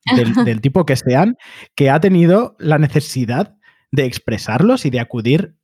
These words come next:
Speaker 1: al sitio donde tenía que hacerlo para escribirlo y tal. O sea, quiero decir, tu libro ha servido de algo, positiva, negativamente, pero todo es positivo.
Speaker 2: Pues bienvenido sea, la verdad que sí.
Speaker 1: Exactamente.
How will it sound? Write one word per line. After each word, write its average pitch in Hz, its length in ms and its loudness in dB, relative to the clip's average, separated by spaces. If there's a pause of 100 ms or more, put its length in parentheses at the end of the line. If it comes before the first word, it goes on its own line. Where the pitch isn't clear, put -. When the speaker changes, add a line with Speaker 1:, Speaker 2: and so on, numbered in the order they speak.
(100)
Speaker 1:
al 123 240 -2
sitio 139 360 -2
donde 143 200 2
tenía 127 180 0
que 113 80 -2
hacerlo 131 400 -2
para 131 140 0
escribirlo 113 760 -4
y 113 120 -4
tal. 135 240 0
O - 40 -2
sea, 127 120 -4
quiero 127 160 2
decir, - 320 -4 (160)
tu 117 100 0
libro 131 320 2
ha 107 60 -4
servido 139 340 -2
de 113 80 -4
algo, 175 300 -6
positiva, 160 500 -2
negativamente, 131 720 0
pero 104 180 -2
todo 139 140 0
es 160 60 -4
positivo. - 500 -4 (580)
Speaker 2:
Pues 196 100 -6
bienvenido 190 520 0
sea, 180 240 -6
la 175 100 -6
verdad 175 180 -6
que 190 120 -8
sí. - 240 -14 (720)
Speaker 1:
Exactamente. 95 840 -6